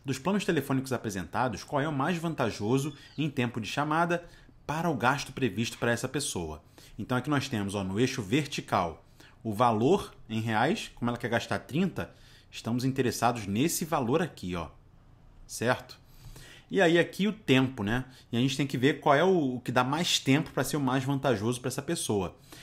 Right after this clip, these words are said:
Então trinta reais, ó, se gastar zero minutos aqui no plano D, zero minutos já sai de trinta reais, é o valor mínimo aí do plano, né? E aí não vale tanto a pena assim, né? Chegando aqui, andando pra direita,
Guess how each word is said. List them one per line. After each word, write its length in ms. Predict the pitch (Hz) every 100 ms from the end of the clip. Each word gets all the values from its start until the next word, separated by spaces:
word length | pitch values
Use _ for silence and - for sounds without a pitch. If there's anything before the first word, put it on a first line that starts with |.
| -
Então 220 | 131 185
trinta 380 | 165 - 233 240
reais, 400 | 190 147 98 92
ó, 160 | 104 85
se 100 | 110
gastar 280 | 117 - 117
zero 280 | 107 202
minutos 460 | 196 123 117 143 -
aqui 160 | 104 127
no 80 |
plano 320 | 110 139 135 95
D, 400 | 92 156 - - - - - - - -
zero 260 | 87 120 175
minutos 320 | 156 123 135
já 80 | 135
sai 240 | - 139
de 100 | 156
trinta 220 | 147 156 151
reais, 500 | 147 90 82 - -
é 120 | 87
o 80 | 95
valor 260 | 92 101 127
mínimo 340 | 117 113 101
aí 100 | 98
do 80 | 95
plano, 320 | 95 92 87
né? 160 | 98 101 - - - - - -
E 80 | 104
aí 220 | 101 113
não 180 | 135 131
vale 240 | 107 117
tanto 180 | 120 117
a 60 | 135
pena 220 | 123 170
assim, 260 | - 95
né? 180 | 87 90 - - - -
Chegando 380 | - - 113 170
aqui, 140 | 131 123
andando 260 | 107 175
pra 140 | 175 131
direita, 540 | 104 98 127 - 80